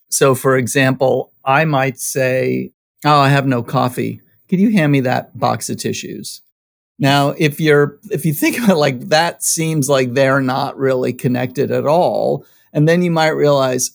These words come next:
"Oh God, he probably spilled his coffee, and that's why he doesn't have any coffee, and he wants the tissues to clean up the coffee." Now, if you make that connection, all is well. If you're unable to make a connection, you're confused.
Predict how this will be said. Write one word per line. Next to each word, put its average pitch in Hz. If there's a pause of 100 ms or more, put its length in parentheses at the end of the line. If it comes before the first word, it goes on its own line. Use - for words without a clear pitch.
(120)
"Oh 151
God, 139
he 135
probably 131
spilled 120
his 113
coffee, - (100)
and 123
that's 127
why 120
he 120
doesn't 123
have 147
any 113
coffee, 110
and 117
he 131
wants 131
the 120
tissues 117
to 123
clean 117
up 117
the 123
coffee." 117 (540)
Now, 156
if 151
you 180
make 240
that 165
connection, 135
all 135
is 123
well. 120 (240)
If 175
you're 180 (180)
unable 202
to -
make 135
a 123
connection, 143
you're 143
confused. -